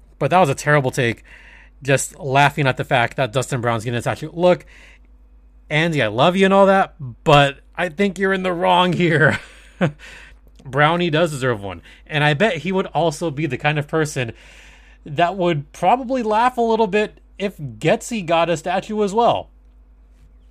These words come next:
I mean, look, there's quite a few Canadian fans out there that would laugh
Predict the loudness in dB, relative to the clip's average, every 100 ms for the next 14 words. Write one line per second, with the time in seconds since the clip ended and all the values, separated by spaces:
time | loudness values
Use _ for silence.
0 | -20 _ _ -20 -16 -6 -2 0 0 -2
1 | 0 0 0 -4 -18 0 4 4 0 -2
2 | 0 0 -2 -16 -20 -20 -20 -20 _ -8
3 | -2 0 0 0 -2 -2 -6 -6 -8 -6
4 | -4 -4 -6 -6 -8 -18 -20 _ _ -20
5 | -20 -14 -4 -4 -4 -4 0 0 -2 -6
6 | -16 -14 -6 -2 -2 -4 -14